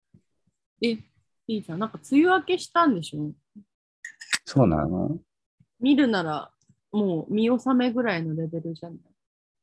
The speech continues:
Speaker 2: うん。
Speaker 1: しょうがないと。
Speaker 2: ね。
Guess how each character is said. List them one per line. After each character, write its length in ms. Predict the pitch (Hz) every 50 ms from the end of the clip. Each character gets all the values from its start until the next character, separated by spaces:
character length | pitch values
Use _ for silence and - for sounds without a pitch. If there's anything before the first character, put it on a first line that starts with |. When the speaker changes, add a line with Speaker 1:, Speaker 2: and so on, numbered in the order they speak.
| _ _ _ -
Speaker 2:
う 40 | 92
ん。 60 | 87
Speaker 1:
し 220 | 95 87 73 - - _ _
ょ 60 | - -
う 40 |
が 100 | 220 226
な 160 | 220 208 180 160
い 120 | 147 147
と。 100 | - - - - _ _ _ _ _ _ _ _ _ _ _ _ _ _ _ _ _ - -
Speaker 2:
ね。 300 | 87 85 80 - -